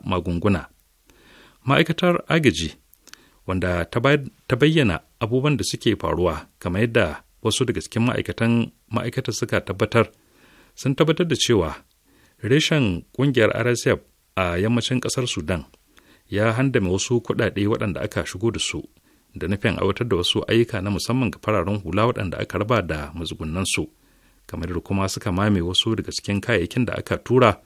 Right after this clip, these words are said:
musamman a yankunan Darfur da Alfashir. A baya dai, an ba da rahotanni na yunkurin R S F dangane da kafa gwamnati,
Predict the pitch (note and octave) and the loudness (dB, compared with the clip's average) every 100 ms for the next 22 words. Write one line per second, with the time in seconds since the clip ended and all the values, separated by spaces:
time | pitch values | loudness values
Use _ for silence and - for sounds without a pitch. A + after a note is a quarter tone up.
0 | _ _ _ _ - B2+ C3 - E2 F#2+ | _ _ _ _ -4 0 0 0 -4 -4
1 | - B2 F2+ D#2 G#2 F#2 - F2+ - D#2+ | 0 0 2 0 0 -2 0 -2 -2 -10
2 | D2 - - F#2+ - E2 - _ _ _ | -8 -10 -2 -2 0 -4 -8 _ _ _
3 | - - - - - - _ G2 A2 D#3+ | -20 -20 -20 -20 -20 -20 _ -2 2 4
4 | E3 E3+ - _ _ - D3 F#3 D#3+ B2 | 6 4 2 _ _ -2 0 0 0 2
5 | G#2+ G2+ G#2+ C3 C3 - - C3 C#3 D3 | 0 2 2 4 2 0 -6 0 2 2
6 | A2 - A2+ B2+ B2+ - B2 B2 C#3 A#2+ | 0 0 0 2 2 0 -2 0 2 0
7 | - _ _ _ _ _ _ - E2 F#2+ | 0 _ _ _ _ _ _ -8 -4 -2
8 | C3 B2+ D#2+ - _ _ _ - C3 C3+ | 2 2 0 -4 _ _ _ -4 0 2
9 | G2+ D#2 G2 G#2+ G#2+ E2 | 0 2 2 2 0 -4